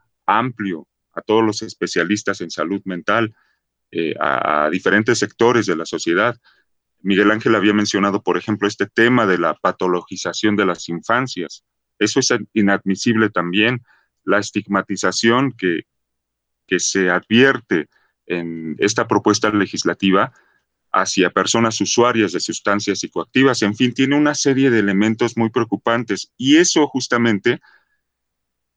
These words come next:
tiene que quedarle muy claro a, a los senadores, a las senadoras,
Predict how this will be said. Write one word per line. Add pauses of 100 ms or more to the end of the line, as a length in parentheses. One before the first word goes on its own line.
(120)
tiene
que
quedarle
muy
claro (140)
a,
a
los
senadores,
a
las
senadoras,